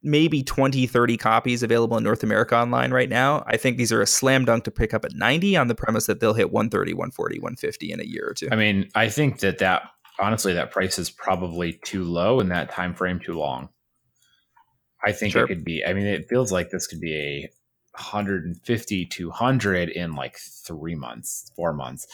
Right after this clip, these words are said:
Speaker 2: Yeah, not that it will be necessarily, but I think the ingredients are there.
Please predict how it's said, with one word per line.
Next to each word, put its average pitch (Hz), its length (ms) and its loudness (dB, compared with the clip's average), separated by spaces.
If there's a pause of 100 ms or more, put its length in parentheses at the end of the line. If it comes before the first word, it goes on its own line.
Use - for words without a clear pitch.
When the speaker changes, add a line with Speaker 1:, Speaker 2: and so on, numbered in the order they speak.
(120)
Speaker 2:
Yeah, 135 160 4
not 127 220 4
that 117 100 2
it - 80 0
will 147 220 6
be 98 180 2
necessarily, 95 920 0 (200)
but 98 120 0
I - 20 2
think 90 200 -6
the 80 80 -8
ingredients 82 540 -4
are 64 120 -4
there. 64 300 -4